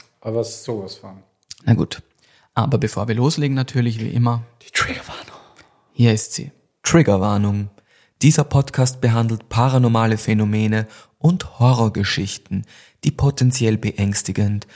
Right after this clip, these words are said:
Speaker 2: verstörend oder traumatisch sein können. Den Notruf der österreichischen Telefonseelsorge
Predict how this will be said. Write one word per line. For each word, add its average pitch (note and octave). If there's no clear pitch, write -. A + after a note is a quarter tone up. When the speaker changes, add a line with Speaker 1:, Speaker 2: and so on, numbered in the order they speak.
Speaker 2:
verstörend A2
oder D3
traumatisch A2+
sein G2+
können. G2
Den B2
Notruf C#3+
der -
österreichischen A#2+
Telefonseelsorge A2+